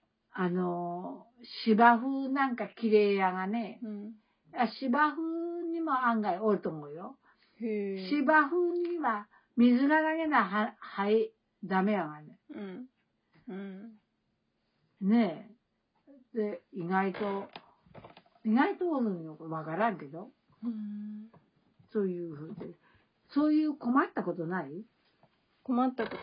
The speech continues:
Speaker 2: と？
Speaker 1: あ、いいね。虫で。
Speaker 2: 虫で？で、なんか、
Speaker 1: 虫。
Speaker 2: 蜂の話さ、
Speaker 1: うん。
Speaker 2: あるんやけどさ。
Speaker 1: ああ、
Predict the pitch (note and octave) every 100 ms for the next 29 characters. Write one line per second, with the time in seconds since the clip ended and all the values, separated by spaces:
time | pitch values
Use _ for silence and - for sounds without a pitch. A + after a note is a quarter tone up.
0 | - A#3+ - F#3+ F3 F#3+ F3 F3+ G3 G#3+
1 | G#3+ _ _ _ _ A3+ A3+ _ - -
2 | A3+ _ _ _ _ _ _ - E3 G3
3 | - F3+ E3 F3 F3 G3+ - B3+ A#3+ C4+
4 | C4+ D4+ E4+ _ _ _ _ _ _ _
5 | _ _ _ _ _ _ _ _ _ _
6 | _ C4 C4 B3+ D4 - _ _ _ -
7 | E4 - F4 F#4 G#4+ G#4 F4+ F4+ F#4 F4
8 | E4 E4+ D4+ A#3 F#3+ D#3 C#3+ C#3+ _ _
9 | _ - - _ _ _ - _ _ B3
10 | B3 A#3+ G#3 G3 F#3+ F#3 A3 F3+ F3+ F3+
11 | C#3+ C#3